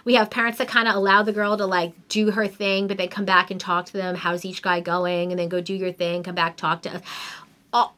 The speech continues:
all of these are incorrect. The daughter's supposed to be completely in the know. Like, she's supposed to understand. And I want you to explain it like this to you. Imagine if you're a new Muslim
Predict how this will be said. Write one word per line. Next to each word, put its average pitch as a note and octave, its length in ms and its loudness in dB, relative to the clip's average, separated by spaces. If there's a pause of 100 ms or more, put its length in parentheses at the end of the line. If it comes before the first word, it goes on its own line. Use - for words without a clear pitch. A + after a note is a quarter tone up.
all E4 300 10
of D4+ 100 0
these B3 220 -2
are G#3 80 -2
incorrect. F3 840 -8 (680)
The A#3 160 6
daughter's F4+ 420 8
supposed B3+ 360 2
to B3+ 40 -2
be A3 240 -2
completely A3 640 0
in G3+ 120 2
the F3 80 0
know. D#3+ 420 -4 (100)
Like, G3 160 -2
she's E4+ 300 2
supposed C#4 320 4
to C#4 100 0
understand. F#3+ 760 -2 (540)
And C4 140 8
I C#4 80 4
want F4 200 2
you F#4 60 -2
to F4 40 0
explain C4+ 320 -4
it B3 100 -6
like G3+ 180 -4
this F#3+ 200 -6
to - 80 -8
you. C3+ 120 -8 (720)
Imagine E4 380 4
if G4 120 0
you're C4+ 160 6
a A#3 60 2
new A3 220 2
Muslim G3+ 500 -4